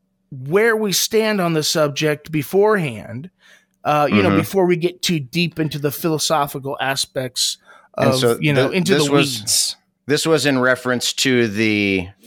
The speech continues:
Speaker 1: I think this
Speaker 2: episode
Speaker 1: is in,
Speaker 2: on
Speaker 1: uh, abortion.
Speaker 2: abortion rights.
Speaker 1: Yeah, right.
Speaker 2: Okay.
Speaker 1: So his thought is, "Hey, maybe right from the start, maybe be a little more clear on, on maybe what we're defending or, or what
Speaker 2: Oh, okay.
Speaker 1: position we're, we're on."
Speaker 2: Right.
Speaker 1: So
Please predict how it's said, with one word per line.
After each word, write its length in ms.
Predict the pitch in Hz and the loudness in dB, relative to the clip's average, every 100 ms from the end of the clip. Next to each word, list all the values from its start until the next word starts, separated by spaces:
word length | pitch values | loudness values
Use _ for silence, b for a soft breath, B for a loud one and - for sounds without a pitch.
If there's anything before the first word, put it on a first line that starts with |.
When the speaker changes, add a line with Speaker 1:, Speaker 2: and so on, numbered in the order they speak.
| - | -4
Speaker 1:
I 120 | - | 0
think 120 | 113 113 | 0 0
this 140 | - | 2
Speaker 2:
episode 100 | 104 | 2
Speaker 1:
is 60 | 101 | 2
in, 140 | 95 | 2
Speaker 2:
on 200 | 95 95 - | 0 -2 -2
Speaker 1:
uh, 120 | 185 196 | -2 -2
abortion. 520 | 135 165 117 113 - | 0 2 2 2 0
Speaker 2:
abortion 100 | 95 | 0
rights. 180 | 82 175 | 0 0
Speaker 1:
Yeah, 180 | 156 135 | -2 0
right. 240 | 175 156 | -2 -2
Speaker 2:
Okay. 320 | 101 - 175 | -4 -4 -4
Speaker 1:
So 480 | 160 208 202 202 196 B B | -2 2 4 4 0 B B
his 320 | 247 247 - | 0 0 0
thought 280 | 226 202 196 | 0 2 2
is, 240 | 175 156 | 0 -2
"Hey, 200 | 202 208 | -2 0
maybe 420 | 165 214 254 240 175 | 0 0 0 0 -2
right 340 | 156 196 214 | -2 -2 -2
from 340 | - 208 190 | -2 -2 0
the 100 | 160 | -2
start, 720 | 139 - 190 175 151 143 - - b b b b - | -2 -2 2 4 4 0 -8 -12 b b b b -6
maybe 320 | 165 165 170 | 0 2 0
be 160 | 160 165 | 0 0
a 80 | |
little 200 | 156 156 | 2 2
more 200 | 156 147 147 | 2 0 -2
clear 500 | - 160 151 147 139 | -4 -2 0 0 0
on, 420 | 131 127 127 117 _ - | -4 -6 -8 -10 _ -4
on 360 | 147 139 135 | -2 0 0
maybe 260 | 147 147 143 | 0 0 0
what 220 | 139 147 | -2 -2
we're 120 | 147 | -2
defending 600 | 139 123 160 151 151 147 | -4 -4 -2 -2 0 0
or, 260 | 139 135 139 | 2 2 2
or 220 | 151 139 | 0 -2
what 220 | 135 143 - | 0 0 0
Speaker 2:
Oh, 60 | 147 | 0
okay. 40 | |
Speaker 1:
position 500 | - 151 98 143 139 | 2 2 2 2 0
we're, 280 | 135 135 135 | 0 0 0
we're 280 | 147 143 139 | -2 -2 -2
on." 160 | 143 | 0
Speaker 2:
Right. 180 | 127 101 | 0 2
Speaker 1:
So 260 | 151 143 | 0 -4